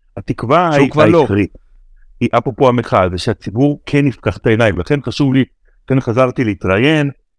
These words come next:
Speaker 1: כל דברים פרטיים, כל, לכן חשוב לי שיצא, יהיה הספר,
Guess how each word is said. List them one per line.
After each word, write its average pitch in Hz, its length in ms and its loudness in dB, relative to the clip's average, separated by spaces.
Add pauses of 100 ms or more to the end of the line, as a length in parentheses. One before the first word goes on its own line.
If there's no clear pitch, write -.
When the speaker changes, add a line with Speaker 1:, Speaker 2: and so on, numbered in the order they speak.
(160)
Speaker 1:
כל 160 140 -2
דברים 143 180 0
פרטיים, 127 280 -2
כל, 151 120 2 (260)
לכן 147 340 0 (220)
חשוב 131 260 -4
לי 117 80 2
שיצא, 123 360 0 (140)
יהיה 113 140 2
הספר, 120 380 -2